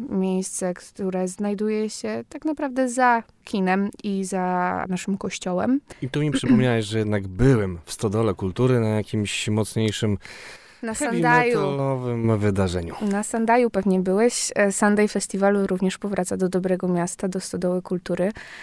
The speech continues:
Speaker 1: To będzie dwudziesty trzeci sierpnia. Oprócz tego Stodoła Kultury była znana również, e, z Jazzivalu, czyli festiwalu jazzowo-literacko-kabaretowego, który odbywał się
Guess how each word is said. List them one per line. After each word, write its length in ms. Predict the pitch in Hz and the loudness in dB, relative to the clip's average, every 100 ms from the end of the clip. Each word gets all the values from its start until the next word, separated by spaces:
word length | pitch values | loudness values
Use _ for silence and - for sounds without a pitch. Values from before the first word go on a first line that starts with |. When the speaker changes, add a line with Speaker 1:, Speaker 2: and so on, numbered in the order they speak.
| - 214 | -10 -6
Speaker 1:
To 120 | 226 | -4
będzie 400 | 220 220 220 220 | -4 -2 0 0
dwudziesty 520 | 196 196 226 226 - | -2 -2 -2 -2 -6
trzeci 340 | - - 196 190 | -10 -8 -6 -6
sierpnia. 460 | - - - - - _ - | -6 -8 -10 -12 -12 _ -2
Oprócz 380 | 233 - 269 - | -2 0 -2 2
tego 300 | 285 269 269 | 4 4 0
Stodoła 380 | - 254 254 | 0 2 4
Kultury 360 | 254 262 262 254 | 4 0 0 0
była 220 | 240 240 | 2 2
znana 340 | 240 220 226 233 | 2 2 2 2
również, 460 | 240 254 247 - | 2 0 0 0
e, 360 | 247 247 247 247 | 2 4 4 2
z 200 | 247 233 | 0 0
Jazzivalu, 560 | 254 - 285 370 285 226 | 0 0 2 4 4 0
czyli 280 | - 208 208 | -2 -4 -4
festiwalu 920 | 233 - 240 277 285 247 226 214 208 | -4 -4 -2 2 4 4 4 2 0
jazzowo-literacko-kabaretowego, 2500 | 190 196 196 190 190 185 185 185 - 190 185 190 190 180 - 190 196 185 185 - 180 180 175 175 170 180 | -2 -2 -2 0 2 4 4 2 2 0 0 0 0 0 -2 -8 -4 -2 -2 -2 -4 -2 -2 -2 0 -2
który 240 | - 190 175 | -4 -6 -6
odbywał 480 | 180 180 175 170 | -4 -6 -4 -4
się 500 | 175 - 170 165 170 | -6 -6 -6 -4 -4